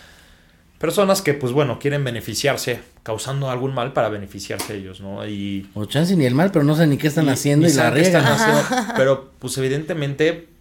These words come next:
Speaker 1: tú, para poder ejercer, tienes que estar certificado en lo que sabes hacer, certificado en lo que puedes hacer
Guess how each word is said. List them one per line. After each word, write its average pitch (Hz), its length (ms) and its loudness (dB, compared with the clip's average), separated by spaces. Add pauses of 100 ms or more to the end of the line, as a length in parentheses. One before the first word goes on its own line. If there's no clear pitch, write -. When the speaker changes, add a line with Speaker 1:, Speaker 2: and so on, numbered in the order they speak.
(300)
Speaker 1:
tú, 139 460 -6 (180)
para 104 320 -4
poder 110 360 0
ejercer, 117 460 -4
tienes 123 240 -10
que - 40 -12
estar 110 200 -8
certificado 117 840 -6 (540)
en 113 140 -6
lo 110 140 -6
que - 80 -14
sabes 131 340 -2
hacer, 98 420 -6
certificado 120 880 -4
en 107 80 -10
lo 95 80 -10
que 98 100 -14
puedes 139 420 -2
hacer 107 420 -6